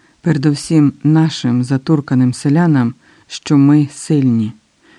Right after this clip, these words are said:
що ми взяли до рук зброю не для того, щоб стригти заблукалих овець.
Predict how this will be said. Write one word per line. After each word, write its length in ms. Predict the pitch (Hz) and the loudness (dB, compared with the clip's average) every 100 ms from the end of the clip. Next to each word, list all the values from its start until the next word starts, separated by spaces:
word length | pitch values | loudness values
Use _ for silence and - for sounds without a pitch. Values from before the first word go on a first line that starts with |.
| _ _ _ | _ _ _
що 220 | - - 202 | -20 0 4
ми 160 | 208 | 6
взяли 360 | 185 180 190 185 | 4 2 2 2
до 140 | 165 | 2
рук 180 | 180 160 | 0 -2
зброю 540 | 147 143 180 165 147 - | -4 0 2 4 2 2
не 200 | 170 165 | 2 2
для 220 | 139 147 | 0 -2
того, 440 | - 208 190 147 | -2 -2 0 -2
щоб 340 | 123 - 139 - | -4 -6 -6 -6
стригти 640 | - 170 180 - 165 143 147 _ _ _ | -8 -2 -2 -2 -2 -2 -4 _ _ _
заблукалих 920 | 143 131 139 139 135 - 139 131 127 - - | -10 -4 -4 -2 -6 -2 0 0 -2 -10 -6
овець. 560 | 127 110 117 - - | -4 -4 -10 -16 -20